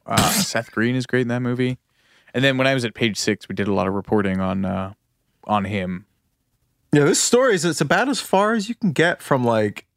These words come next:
Speaker 2: cute child star, <laughs> if you wanna give a quick rundown of the Michael Alig case.
Speaker 1: Yeah, yeah. Uh, <laughs> they were club kids. Alig bussed tables at Danceteria, which was a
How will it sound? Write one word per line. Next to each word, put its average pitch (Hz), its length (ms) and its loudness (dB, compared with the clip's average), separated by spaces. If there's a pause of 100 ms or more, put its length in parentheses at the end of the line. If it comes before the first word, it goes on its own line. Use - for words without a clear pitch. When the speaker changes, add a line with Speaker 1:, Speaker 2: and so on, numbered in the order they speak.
(300)
Speaker 2:
cute - 400 0
child 147 420 0
star, 104 680 0 (140)
<laughs> - 160 -16
if 131 200 -2
you 131 140 2
wanna 117 240 0 (240)
give 151 160 0
a 139 40 -2
quick - 420 0
rundown 120 480 2
of 101 100 -6
the 107 80 0
Michael 104 300 0
Alig 101 440 0
case. 104 460 -2 (920)
Speaker 1:
Yeah, 101 760 0 (180)
yeah. 190 560 -4 (760)
Uh, 120 540 4 (340)
<laughs> 226 380 0 (840)
they 135 180 2
were 143 120 0
club 113 280 2
kids. 120 440 2
Alig 123 600 2
bussed 117 240 0
tables 117 280 0
at 101 140 -4
Danceteria, 120 960 0
which 110 220 -6
was 98 260 -2
a 95 340 -2